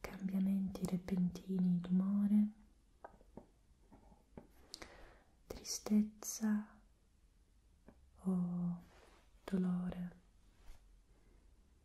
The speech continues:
Mm. Al momento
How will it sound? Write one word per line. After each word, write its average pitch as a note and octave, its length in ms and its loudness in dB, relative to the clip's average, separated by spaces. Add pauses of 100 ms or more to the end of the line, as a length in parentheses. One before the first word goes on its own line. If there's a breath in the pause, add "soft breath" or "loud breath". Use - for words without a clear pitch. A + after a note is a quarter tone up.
(1300)
Mm. F3 140 2 (3750 loud breath)
Al G3+ 120 4
momento G#3+ 840 4